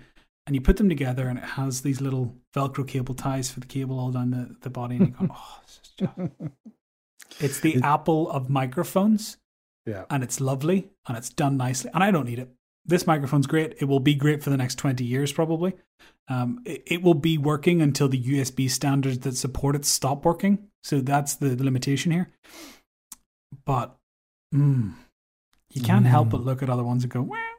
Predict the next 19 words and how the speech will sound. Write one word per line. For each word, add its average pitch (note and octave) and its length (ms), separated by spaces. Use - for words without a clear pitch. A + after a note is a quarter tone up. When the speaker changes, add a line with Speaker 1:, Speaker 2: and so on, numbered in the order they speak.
Speaker 1:
maybe. E4 340
That's - 160
nice." A#3 260
Speaker 2:
Yeah, G#2+ 380
I A2+ 100
know. G#2+ 280
I, A#2+ 180
I A#2 160
went A2+ 260
through G#2+ 140
that G#2 160
a - 20
few, G#2 340
uh, G#3+ 40
a D#3+ 40
few - 180
weeks F#3 200
ago, F3+ 160
yeah. C3 240